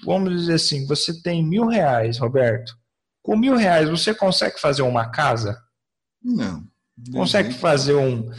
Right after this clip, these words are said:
Speaker 1: um, um apartamento?
Speaker 2: Não.
Speaker 1: Você consegue comprar um espaço num shopping?
Speaker 2: Também não.
Speaker 1: Mas você consegue ser dono de um shopping com mil reais.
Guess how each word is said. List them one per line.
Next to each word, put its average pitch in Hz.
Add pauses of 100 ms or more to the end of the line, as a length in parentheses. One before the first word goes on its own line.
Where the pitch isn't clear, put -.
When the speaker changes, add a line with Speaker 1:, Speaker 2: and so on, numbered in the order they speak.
(340)
Speaker 1:
um, 120 (300)
um 131
apartamento? 123 (540)
Speaker 2:
Não. 101 (360)
Speaker 1:
Você -
consegue 190
comprar 165
um 156
espaço 143
num 123
shopping? 117 (580)
Speaker 2:
Também 127
não. 147 (680)
Speaker 1:
Mas 120
você 127
consegue 131
ser 123
dono 165
de 139
um 143
shopping 113
com 113
mil 107
reais. 104